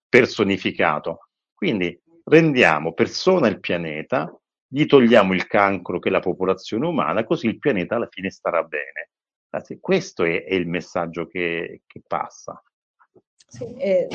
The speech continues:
Speaker 2: i pro-, i, gli ascoltatori di Radio Buon Consiglio sanno bene qualcosa della, della truffa che c'è intorno alla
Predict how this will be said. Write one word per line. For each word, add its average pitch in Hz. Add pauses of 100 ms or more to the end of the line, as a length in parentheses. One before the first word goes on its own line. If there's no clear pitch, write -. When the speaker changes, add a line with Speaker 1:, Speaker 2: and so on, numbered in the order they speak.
(140)
Speaker 2:
i 233
pro-, 240
i, 247
gli 240
ascoltatori 247
di 226
Radio 220
Buon 208
Consiglio 233 (280)
sanno 226
bene 180
qualcosa 190
della, 175
della 170
truffa 214
che 175
c'è 180
intorno 175
alla 165